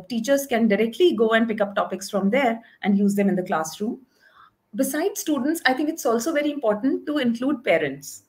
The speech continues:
because how parents are feeling will also impact, uh, the child, uh, quite a lot. And we can have, uh, topics about concerns that the parents have.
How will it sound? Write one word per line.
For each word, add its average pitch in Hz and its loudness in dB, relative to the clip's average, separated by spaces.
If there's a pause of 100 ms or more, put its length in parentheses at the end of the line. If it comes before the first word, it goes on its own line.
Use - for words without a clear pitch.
because 226 -2 (320)
how 320 2
parents 285 4
are 311 4
feeling 254 2
will 254 0
also 202 4
impact, 202 2 (300)
uh, 196 2
the 202 2
child, 175 2
uh, 165 -2 (560)
quite 170 0
a 190 0
lot. 240 0 (280)
And 233 2
we 302 0
can 403 -2
have, 302 -4
uh, 214 6
topics 220 -2
about 190 2
concerns 196 2
that 233 6
the 262 0
parents 269 -2
have. 320 -4